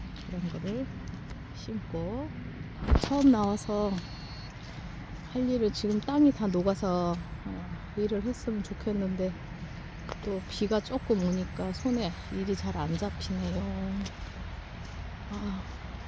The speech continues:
자, 이랬던 밭이, 음, 여름이 되고 가을이 되면 또 어떻게 바뀌는지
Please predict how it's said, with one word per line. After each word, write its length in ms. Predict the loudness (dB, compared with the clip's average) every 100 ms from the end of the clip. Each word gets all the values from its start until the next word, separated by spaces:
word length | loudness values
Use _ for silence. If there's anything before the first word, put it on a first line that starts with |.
| -10 -10 -10 -10 -10 -10 -10 -10 -10 -8
자, 260 | -6 -4 0
이랬던 560 | 4 4 4 0 0
밭이, 560 | 0 -2 0 2 4 2 -2 -8 -10 -8 -8 -8 -8 -8 -8 -8 -10 -10 -4
음, 420 | 0 0 2 0 -2 -6 0
여름이 440 | 2 4 2 2
되고 580 | 0 0 2 4 4 2 -4 -2
가을이 340 | 2 4 4 2
되면 520 | -2 -2 0 2 0 -2 -6
또 200 | -4 -4 -6 -6
어떻게 360 | -4 -4 -4 -4
바뀌는지 840 | -4 -2 2 2 2 2 4 4